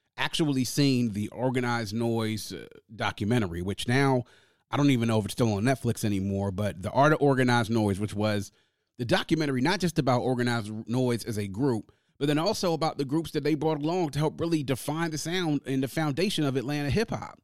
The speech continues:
It had information in there about Outkast, also about Goodie Mob, and then had all the other stories about the other Dungeon family folks, folks like Joy, like Witch Doctor, like Big Rube, like Killer Mike, eventually, who will be a second generation Dungeon family member,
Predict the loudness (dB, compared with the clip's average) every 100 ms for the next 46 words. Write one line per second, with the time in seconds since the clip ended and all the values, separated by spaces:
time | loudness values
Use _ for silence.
0 | -4 -2 -2 -2 -2 0 2 0 0 0
1 | 0 0 0 2 0 0 -2 -2 -4 -4
2 | -10 -10 -12 -4 -4 0 0 0 -2 -2
3 | -2 0 -2 -8 -12 -8 -4 -4 -6 -4
4 | 0 0 0 0 2 0 -2 -2 -2 -2
5 | -2 -4 -2 -4 -2 -2 -2 -2 -4 -6
6 | -8 -10 -10 -10 -8 -6 -4 -4 -2 -2
7 | -2 -4 -12 _ _ -16 -14 -4 -2 0
8 | -2 -2 -6 -10 -10 -4 -4 -2 2 2
9 | 2 -4 -18 -20 _ _ _ -10 -6 0
10 | 0 2 0 0 -4 -4 0 0 0 -2
11 | 0 0 0 -2 -4 -4 -4 -4 -4 -4
12 | -4 -4 -4 -4 -4 -4 -4 -4 -2 -4
13 | -8 -8 -10 -14